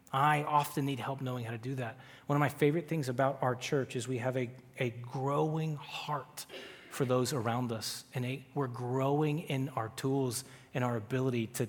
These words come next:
to take the gospel beyond just this space to the world around us. And if you notice when you came in, there's three tables in the foyer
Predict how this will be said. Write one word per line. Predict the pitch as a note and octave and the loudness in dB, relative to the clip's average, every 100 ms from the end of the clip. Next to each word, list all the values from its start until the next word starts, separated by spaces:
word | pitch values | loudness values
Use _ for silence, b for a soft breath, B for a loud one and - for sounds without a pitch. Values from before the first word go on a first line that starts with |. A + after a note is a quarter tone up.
| - | -4
to | - | -4
take | B2 - B2 A#2+ | -2 0 -2 0
the | C3+ | -2
gospel | A#2 A#2 - - | 0 0 -2 -4
beyond | A#2 A#2+ A#2+ B2 | -2 0 0 -2
just | A#2+ A#2 | -4 -4
this | - B2 | -6 -6
space | - C3 A2+ - - B B B | -2 -2 -2 -6 -14 B B B
to | C#3 | 0
the | B2 | 2
world | A#2 A#2+ A#2 A2+ | 2 4 2 2
around | A#2+ B2 C3+ | 4 4 2
us. | A2 - | 0 -2
And | B2+ | -2
if | C3+ | 2
you | |
notice | C3+ F3 F#3 - | 6 6 6 2
when | C3+ | 0
you | |
came | B2+ D3 | 0 0
in, | E3 C3 | 2 2
there's | B2 - | 0 -2
three | D#3+ E3 | 0 2
tables | D#3+ D3 C3 | 2 0 0
in | |
the | C#3 | -2
foyer | - C3 C#3 | 2 4 4